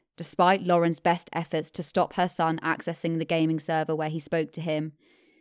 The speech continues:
Lauren tried her best to coax Breck out of his room, and on occasion he would join the family for some time together. He also started seeing his dad again more regularly,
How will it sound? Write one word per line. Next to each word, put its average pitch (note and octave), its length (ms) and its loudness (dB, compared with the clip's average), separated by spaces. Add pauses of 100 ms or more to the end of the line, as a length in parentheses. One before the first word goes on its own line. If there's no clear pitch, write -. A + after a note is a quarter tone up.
(920)
Lauren F#3 280 4
tried F3+ 320 4
her G3 100 2
best E3+ 300 2
to F3+ 80 -6
coax E3+ 300 0
Breck E3+ 280 -2
out E3 160 2
of E3 80 -6
his E3+ 220 -6
room, F3+ 340 4 (520)
and G3+ 120 6
on G3+ 100 8
occasion G3+ 520 4
he G3 120 2
would F3+ 140 2
join F3+ 280 4
the F3 60 0
family E3+ 380 2
for E3+ 140 -6
some E3+ 160 -2
time D#3+ 260 2
together. D#3+ 560 -2 (1300)
He G3+ 200 4
also G#3+ 220 4
started F#3 400 2
seeing E3+ 280 0
his F3 140 -2
dad F3 260 4
again E3+ 300 2
more E3 140 2
regularly, F3 640 0